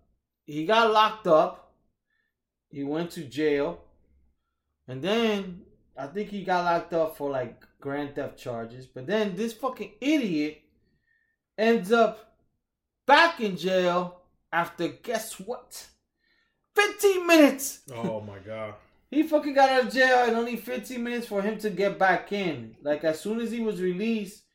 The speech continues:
Speaker 1: he started breaking into jail, uh, into cars in the jail's parking lot.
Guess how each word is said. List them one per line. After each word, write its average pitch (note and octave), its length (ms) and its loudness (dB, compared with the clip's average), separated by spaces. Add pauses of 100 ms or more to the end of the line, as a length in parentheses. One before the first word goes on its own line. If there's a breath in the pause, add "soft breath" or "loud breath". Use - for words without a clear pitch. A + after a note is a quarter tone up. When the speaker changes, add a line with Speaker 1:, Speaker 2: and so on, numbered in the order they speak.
(200)
Speaker 1:
he E3 80 -10
started F#3+ 340 -2
breaking F#3+ 360 -4
into D#3+ 320 -8 (260)
jail, F#3+ 320 -2
uh, E3 80 0
into D3+ 220 -6
cars D3 760 2 (600)
in A3+ 240 0
the G#3+ 140 6
jail's A3 540 4
parking A3 480 4
lot. B2 340 -4